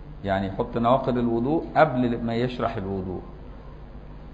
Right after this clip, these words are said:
نظراً إلى أن الإنسان يولد محدثاً،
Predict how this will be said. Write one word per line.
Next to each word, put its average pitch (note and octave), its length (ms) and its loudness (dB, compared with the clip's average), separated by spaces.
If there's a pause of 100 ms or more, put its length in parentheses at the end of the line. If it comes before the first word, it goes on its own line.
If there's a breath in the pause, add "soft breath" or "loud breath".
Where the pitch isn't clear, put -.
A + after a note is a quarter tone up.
(140)
نظراً D3+ 480 8
إلى A#2+ 360 2
أن C3 400 4
الإنسان B2+ 640 4
يولد D3+ 360 4
محدثاً، C3+ 680 2